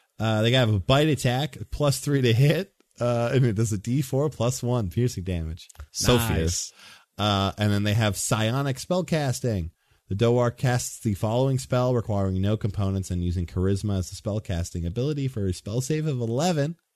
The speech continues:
Speaker 1: which is detect thoughts three times a day.
Speaker 2: Nice. I don't know why, but, like, in our fashion of treating things as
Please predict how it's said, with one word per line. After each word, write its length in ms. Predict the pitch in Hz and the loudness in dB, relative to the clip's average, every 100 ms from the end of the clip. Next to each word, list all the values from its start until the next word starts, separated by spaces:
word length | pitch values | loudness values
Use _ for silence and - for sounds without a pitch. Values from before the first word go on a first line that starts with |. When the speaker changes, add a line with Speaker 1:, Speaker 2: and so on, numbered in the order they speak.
| _ _ _ _ _ | _ _ _ _ _
Speaker 1:
which 160 | 117 110 | -2 0
is 140 | 104 | -2
detect 380 | - 101 139 - | -2 -2 -2 0
thoughts 420 | 113 113 - - _ _ _ | 0 0 -2 -10 _ _ _
three 160 | 98 92 | 0 2
times 260 | 90 87 82 | 2 2 0
a 40 | |
day. 220 | 71 80 - _ - _ _ _ - - | -2 -6 -12 _ -20 _ _ _ -20 -18
Speaker 2:
Nice. 460 | - - - - - _ _ _ _ _ _ - | -8 -6 -6 -8 -14 _ _ _ _ _ _ -4
I 80 | 175 | -2
don't 140 | 240 | 0
know 160 | 233 208 | 4 6
why, 540 | 139 117 117 123 139 | 6 4 2 4 4
but, 200 | 135 143 | 2 -2
like, 360 | 123 120 107 - - _ _ - _ - | -2 0 -2 -6 -20 _ _ -20 _ -4
in 80 | 139 | 0
our 120 | 147 139 | 2 2
fashion 460 | 139 135 131 143 | 4 4 4 2
of 360 | 127 123 - - _ | 2 0 -4 -12 _
treating 360 | - 139 131 131 | -4 0 2 0
things 460 | 131 127 123 123 123 | 2 2 2 0 0
as 260 | 110 - | -2 -6